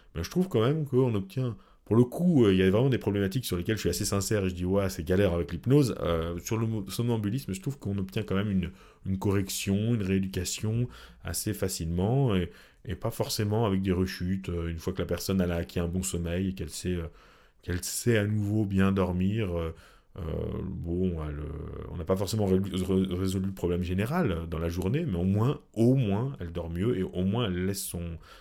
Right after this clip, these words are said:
son partenaire dormir, euh, le cas échéant, <laughs> ce qui est déjà pas mal. Donc voilà,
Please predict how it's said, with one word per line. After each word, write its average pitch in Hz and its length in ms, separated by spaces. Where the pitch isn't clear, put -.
son - 160
partenaire 95 420
dormir, 95 420
euh, 82 220
le 85 100
cas 95 140
échéant, 92 460
<laughs> 95 120
ce 78 100
qui - 80
est 87 40
déjà 82 240
pas 95 120
mal. 78 240
Donc 87 220
voilà, 80 380